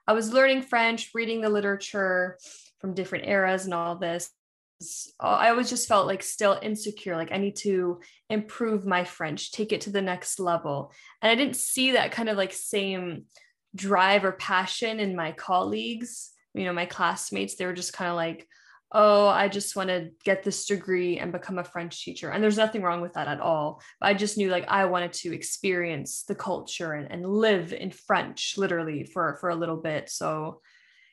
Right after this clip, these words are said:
yeah, when I was twenty years old, I moved to Lyon. That was definitely, you know, a very, um, interesting experience. You know, I really learned a lot and grew up kind of quickly.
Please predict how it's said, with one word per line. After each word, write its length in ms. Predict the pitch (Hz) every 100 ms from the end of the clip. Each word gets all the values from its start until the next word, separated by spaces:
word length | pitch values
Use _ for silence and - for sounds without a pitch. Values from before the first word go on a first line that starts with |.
| _
yeah, 300 | 208 214 180
when 100 | 185
I 40 | 185
was 140 | 180
twenty 220 | - 214
years 220 | 208 208
old, 340 | 202 202 208 190
I 120 | 180
moved 380 | 180 175 170 -
to 500 | 190 175 165 160 147
Lyon. 800 | 180 196 196 208 220 233 233 240 240 _ _ - - _ _ _
That 100 | 214
was 120 | 240
definitely, 500 | 247 240 262 240 -
you 60 | 214
know, 120 | 196
a 80 | 190
very, 540 | 190 196 190 190 190
um, 640 | - 170 170 160 147 220 233 -
interesting 460 | 226 233 - 208
experience. 1160 | 190 - - 220 214 208 208 202 208 208 - -
You 60 | 180
know, 80 |
I 200 | 170 160 165
really 260 | - 196 190
learned 260 | 185 185 175
a 60 |
lot 540 | 165 165 165 156 - 165
and 160 | 180
grew 200 | 196 202 180
up 260 | - -
kind 180 | - 185
of 100 | 139
quickly. 880 | - 214 208 208 196 208 208 208 -